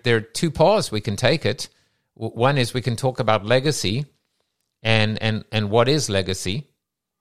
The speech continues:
You know, is leg-, is legacy, uh, closing the book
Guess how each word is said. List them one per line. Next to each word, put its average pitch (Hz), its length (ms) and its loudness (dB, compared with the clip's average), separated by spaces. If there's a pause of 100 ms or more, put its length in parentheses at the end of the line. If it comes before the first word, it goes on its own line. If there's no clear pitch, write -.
You 104 120 -2
know, 101 140 4
is 110 220 0
leg-, 123 340 2
is 127 200 0
legacy, 127 760 0 (540)
uh, 104 320 2 (400)
closing 135 760 4
the 104 80 -2
book 120 460 2